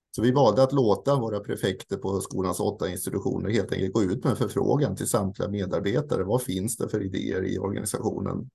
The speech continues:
som skulle kunna vara lämpliga i det här? Och så blev, blev de ju ombedda då att titta på de här tretton principerna inom framtidens utbildning och försöka relatera till att det här skulle vi göra och jag tycker att det anknyter mot den eller de principerna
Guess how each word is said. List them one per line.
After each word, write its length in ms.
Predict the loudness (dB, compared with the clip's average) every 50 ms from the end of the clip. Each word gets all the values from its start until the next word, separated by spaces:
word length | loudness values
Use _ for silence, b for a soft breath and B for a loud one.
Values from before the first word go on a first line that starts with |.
| b b b b b b b b b _ _ _ _
som 200 | -2 0 0 2
skulle 240 | 4 4 4 4 4
kunna 220 | 4 2 4 4
vara 200 | 4 6 4 4 2 0
lämpliga 480 | -2 0 2 2 2 0 -2 -4 -4 -2
i 40 | -2
det 80 | -2
här? 200 | -2 -2 -2 -2
Och 160 | -2 -2 -2 -2
så 180 | -2 0 2
blev, 300 | 2 4 6 6 6 4 4 0 -2
blev 500 | -4 -4 -4 -6 -6 0 2 4 4 4
de 140 | 6 6
ju 60 | 6 6
ombedda 420 | 4 4 4 4 2 2 2 2
då 160 | 0 2 2
att 200 | 0 -2 -2 _
titta 300 | -2 -2 -2 0 -2 -4
på 100 | -2 -2
de 100 | -2 -2
här 100 | -2 -2
tretton 400 | -2 0 0 0 0 -2 -4 -4
principerna 640 | -2 -2 -2 -2 0 0 -2 -2 -2 -4 -4 -2 -4
inom 180 | -4 -4 -4 -2
framtidens 500 | -2 -2 -2 -2 -2 -4 -4 -4 -2 -2
utbildning 420 | -2 -2 -2 -4 -4 -4 -2 -4
och 80 | -4 -4
försöka 260 | -4 -2 -2 0 0
relatera 540 | 0 0 0 -2 -2 -2 0 0 0 -2 -2
till 140 | -2 -2
att 80 | -2 -2
det 80 | 0 2
här 160 | 4 4 2
skulle 240 | 2 0 0 0 2
vi 220 | 2 2 2 2
göra 280 | 0 0 0 0 -2 -2
och 60 | 0
jag 140 | -2 -2 -2
tycker 240 | -4 -6 -4 -4
att 120 | -4 -2 -2
det 140 | -2 0 0
anknyter 680 | 0 -2 -2 -4 -6 -8 -8 -6 -4 0 0 0 2
mot 300 | 2 0 -2 -2 -4 -6 -10 -4 0
den 280 | 2 2 2 2 2
eller 180 | 2 2 2 2
de 360 | 2 2 2 2 0 -2 -2
principerna 760 | -4 -4 -2 0 0 0 0 0 0 0 -2 -2 -2 -4 -6